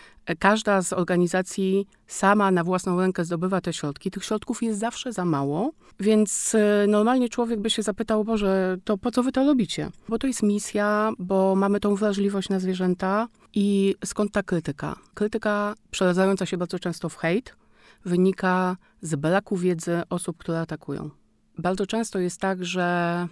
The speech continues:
mniej boli krytyka osób takich postronnych, które po prostu z niewiedzy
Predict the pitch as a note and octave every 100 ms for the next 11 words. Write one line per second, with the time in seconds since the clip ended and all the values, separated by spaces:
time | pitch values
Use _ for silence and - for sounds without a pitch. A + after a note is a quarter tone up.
0 | - _ _ F#3 F#3+ A3+ C4 E3 D#3 C#3
1 | C#3 C3 C3+ _ _ G#3+ G#3 A3 E3 -
2 | D#3 D3+ D3 D3 _ _ _ - A3 G3
3 | F#3+ - F#3 F#3 - E3+ D3 D3 E3 D4+
4 | - - _ - A#3+ B3 F#4 - G4+ F#4
5 | - C4+ C4 F3+ A3 A#3 A#3 A3+ F#3 G3+
6 | G3 G3 F#3+